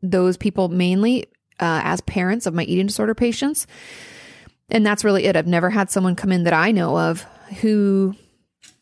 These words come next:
has one of those personality disorders and came in on their, of their own volition just to try to get better. And so that's why it's the hardest to treat, because they don't think anything is wrong with them. They think everything's wrong with everybody else, and people are just pawns to be used in their game.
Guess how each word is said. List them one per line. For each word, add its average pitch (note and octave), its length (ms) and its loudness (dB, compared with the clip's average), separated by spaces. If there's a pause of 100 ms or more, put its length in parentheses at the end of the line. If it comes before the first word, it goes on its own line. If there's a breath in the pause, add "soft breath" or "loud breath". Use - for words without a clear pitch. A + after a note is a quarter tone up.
(400)
has G3+ 360 0
one G3+ 140 0
of F3 60 0
those F3 140 0
personality F3 420 -2
disorders E3+ 580 -2
and F3 420 -2 (1200)
came G3+ 240 2
in F#3+ 120 2
on E3+ 140 0
their, E3+ 220 -2
of F#3 120 2
their F3 160 2
own F3 160 0
volition E3+ 480 0
just F3 220 -4
to F3 60 -8
try D#3+ 220 -2
to D3+ 80 -4
get - 160 -4
better. - 400 -2 (600 loud breath)
And G#3+ 160 2
so G#3+ 120 2
that's F3+ 220 2
why F3+ 140 2
it's E3+ 140 -2
the F3+ 60 0
hardest E3 340 -2
to F3+ 60 -6
treat, E3+ 200 -2
because E3+ 240 -2
they F3 80 4
don't D3+ 160 -2
think D3+ 140 0
anything D3+ 240 0
is C#3+ 120 -2
wrong D#3 220 0
with D3 140 -4
them. D3+ 260 -4
They - 160 0
think D#3+ 180 -4
everything's D#3+ 380 -2
wrong D#3 180 -2
with D#3 140 -2
everybody E3+ 340 0
else, F#3 240 2
and F3 80 -2
people F3 220 0
are E3 100 2
just - 160 -6
pawns F3 400 0
to E3 60 -4
be E3 80 0
used E3 240 0
in D#3+ 80 -2
their D#3 120 -2
game. F#3 400 2